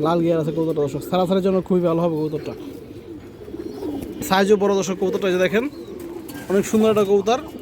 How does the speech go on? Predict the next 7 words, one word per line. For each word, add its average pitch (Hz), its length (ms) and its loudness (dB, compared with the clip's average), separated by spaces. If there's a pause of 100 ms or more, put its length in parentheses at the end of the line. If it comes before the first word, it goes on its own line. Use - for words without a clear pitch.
(220)
বড় 190 200 0
সাইজের, 196 300 2 (260)
মাশাআল্লাহ। 151 460 -4 (880)
এই 147 100 0
দেখেন 139 260 -2
দর্শক, 131 180 -4 (3000)
যদি 196 120 6